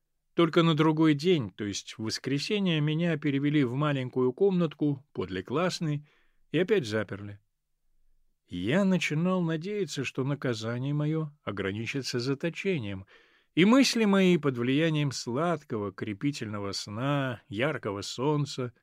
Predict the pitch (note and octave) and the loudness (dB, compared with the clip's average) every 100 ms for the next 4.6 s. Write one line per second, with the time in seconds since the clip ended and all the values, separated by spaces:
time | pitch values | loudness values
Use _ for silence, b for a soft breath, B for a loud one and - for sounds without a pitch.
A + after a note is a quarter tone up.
0 | _ C#3 C#3 C3+ A#2 - B2 A#2+ B2 B2 | _ -2 0 -2 -4 -6 -6 -4 -4 -4
1 | A2+ A2+ B2+ A2 A2+ A#2 - A#2 A2+ A2+ | -4 -8 -6 -4 -4 -6 -4 -4 -4 -10
2 | b b b - G3 G3 G3 E3+ A2+ A2 | b b b -4 0 2 2 2 2 -2
3 | A#2 - C3+ C3 B2 A#2+ A2+ C3+ B2 A#2+ | -4 -6 -6 -4 -4 -4 -4 -4 -4 -4
4 | F#3 G#3+ G#3 - F3+ | -4 -2 -4 -2 -4